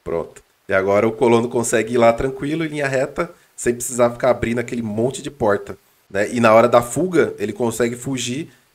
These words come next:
na velocidade, é, quase normal, né? Quase normal, porque toda vez que ele vai na diagonal pro bloco, é, que tem menos velocidade de movimento, ele vai nessa velocidade, né? Ele vai oitenta e sete por cento. Só que quando ele vai na diagonal pra esse bloco aqui,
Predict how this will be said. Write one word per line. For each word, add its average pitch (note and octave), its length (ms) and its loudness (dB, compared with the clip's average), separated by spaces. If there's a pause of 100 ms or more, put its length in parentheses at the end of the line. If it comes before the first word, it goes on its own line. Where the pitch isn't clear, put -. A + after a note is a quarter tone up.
(220)
na A2 140 2
velocidade, A2+ 760 0 (140)
é, G2 460 0 (720)
quase F#3+ 400 8
normal, D3 500 2 (100)
né? F#2+ 240 -6
Quase A#2 220 0
normal, A#2 160 -2
porque - 160 -6
toda - 240 -2
vez D3 160 -6
que - 80 -8
ele C3 80 -4
vai A#2 200 4
na A#2 100 2
diagonal G#2+ 480 2
pro A2 120 -10
bloco, G2+ 640 0 (340)
é, F2+ 840 -2 (280)
que - 140 -12
tem G2+ 320 0
menos G#2 500 2
velocidade G#2+ 500 0
de G#2+ 40 -6
movimento, G#2+ 600 0 (260)
ele G2 180 0
vai G#2+ 280 8
nessa B2+ 240 0
velocidade, C#3 440 4
né? G2 60 -2
Ele F#2+ 80 -2
vai G2+ 160 4
oitenta A2 360 0
e - 20 -8
sete B2+ 220 -2
por - 120 -8
cento. G#2+ 140 -6
Só A2+ 100 -2
que - 60 -6
quando B2+ 100 2
ele A#2+ 80 -2
vai B2 140 2
na C3+ 100 2
diagonal C3 540 4
pra B2 120 0
esse D#3 220 -2
bloco A#2+ 400 2
aqui, F3 320 -10